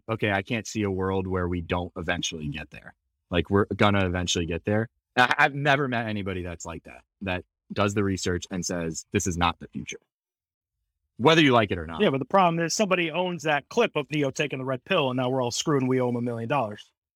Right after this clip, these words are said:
Speaker 1: No, 'cause people can take a J peg of it, and that just makes it more famous.
Speaker 2: And you
Speaker 1: And when
Speaker 2: lost
Speaker 1: that
Speaker 2: me
Speaker 1: person
Speaker 2: again. Full
Speaker 1: <laughs>
Speaker 2: circle.
Speaker 1: All right, that's it.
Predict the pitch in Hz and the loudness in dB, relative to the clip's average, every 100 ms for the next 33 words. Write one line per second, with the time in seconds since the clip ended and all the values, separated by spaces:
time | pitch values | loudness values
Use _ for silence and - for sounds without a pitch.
0 | _ _ - 233 320 - 233 - 277 269 | _ _ 2 6 8 6 2 2 0 0
1 | 254 - - 190 - 240 226 190 160 131 | -4 -2 -2 -2 0 0 2 2 2 2
2 | 113 - _ _ _ _ _ _ _ _ | -2 -6 _ _ _ _ _ _ _ _
3 | _ _ _ _ - 165 196 202 202 196 | _ _ _ _ -2 2 4 4 0 0
4 | 202 196 185 190 190 220 175 110 - - | 0 -2 0 0 2 0 0 -4 -10 -6
5 | - 277 285 269 240 214 196 214 208 170 | 2 4 6 6 8 8 6 6 4 6
6 | 170 147 277 277 - - 208 180 165 165 | 4 4 4 4 4 4 2 2 -2 -2
7 | - _ - - _ 214 208 196 170 - | -6 _ -16 -16 _ 2 4 4 2 2
8 | 180 - 147 | 0 2 -4